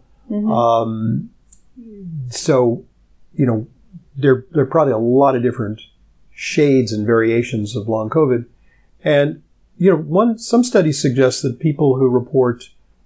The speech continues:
Speaker 2: uh, long covid, uh, are not that much different from control groups, because people, stuff happens
Speaker 1: Stuff happens.
Speaker 2: in life.
Speaker 1: Yeah.
Speaker 2: And is it, you know, is it always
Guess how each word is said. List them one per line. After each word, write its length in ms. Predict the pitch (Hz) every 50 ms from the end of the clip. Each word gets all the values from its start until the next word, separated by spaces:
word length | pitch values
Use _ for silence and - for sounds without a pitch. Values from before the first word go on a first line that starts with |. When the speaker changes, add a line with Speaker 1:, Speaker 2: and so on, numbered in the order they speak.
| _ - -
Speaker 2:
uh, 200 | 135 123 120 160
long 320 | 147 131 135 135 135 131 123
covid, 460 | - 165 156 143 139 123 110 110 - _ _ _ _ _ _ _ _ _ _ - - - - -
uh, 340 | - 123 120 120 120 139 -
are 140 | - 143 143
not 160 | 147 143 143
that 100 | 156 139
much 200 | 127 123 - -
different 280 | 139 127 131 123 117
from 220 | - 120 117 110 110
control 400 | - 117 107 - - 147 143 127
groups, 560 | 117 107 90 87 - - - - - - _ _ _ - - - - _ _ _ _ _ - 127
because 480 | 123 127 120 - 139 131 120 120 - - - -
people, 400 | 160 170 160 165 151 127 123 - _ _ _ _ _ _ - -
stuff 320 | - - - - 131 -
happens 580 | 170 180 233 - - - 139 143 - - - - -
Speaker 1:
Stuff 260 | - - 214 214 208
happens. 220 | 202 190 196 135
Speaker 2:
in 80 | 123 123
life. 440 | 113 104 95 98 110 - - - _ _ _ -
Speaker 1:
Yeah. 220 | 196 190 185 185
Speaker 2:
And 180 | 127 131 135 -
is 260 | - 143 143 131 -
it, 220 | 147 127 - - _ _ _ _ _ _ _ _ _ _
you 120 | - 139
know, 120 | 127 123 131
is 140 | 123 117 131
it 60 | -
always 800 | - - 151 143 135 131 127 123 120 113 - - - - -